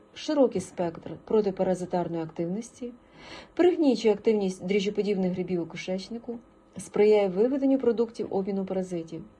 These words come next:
збільшує активність імунної системи. Система клінінг — це дуже важлива система. Основне завдання клінінгу — запустити і налагодити імунітет,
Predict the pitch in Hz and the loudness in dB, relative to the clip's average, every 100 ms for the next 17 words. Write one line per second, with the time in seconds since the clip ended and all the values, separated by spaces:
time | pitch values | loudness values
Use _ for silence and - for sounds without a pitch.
0 | _ - - - 190 180 180 247 285 277 | _ -20 -20 -12 -10 -6 2 2 2 2
1 | 269 185 185 208 208 220 - 190 185 185 | 2 0 -4 -6 -4 -4 -6 -4 -2 -2
2 | 185 185 185 - 156 156 - - - - | -4 -4 -10 -10 -8 -8 -12 -18 -20 -20
3 | - - - - - 175 - 208 202 180 | -20 -20 -20 -14 -10 -8 -4 -2 0 -4
4 | - - - - 202 269 226 170 - - | -8 -20 -16 -6 -2 0 -2 -4 -10 -20
5 | _ _ - 214 196 277 285 269 240 214 | _ _ -4 0 2 4 6 4 4 2
6 | 170 160 160 - 151 143 165 - _ _ | 2 -4 -10 -8 -10 -8 -12 -16 _ _
7 | _ _ _ 214 214 254 269 339 302 254 | _ _ _ -2 0 2 4 4 4 4
8 | 247 240 220 214 220 214 214 202 196 190 | 2 0 -2 0 0 -2 -2 -2 -2 -6
9 | - 190 208 233 - 190 185 175 175 185 | -4 -4 -2 -4 -4 -2 0 0 -2 -4
10 | 190 190 - 196 190 185 185 143 | -6 -8 -6 -2 0 -2 -4 -8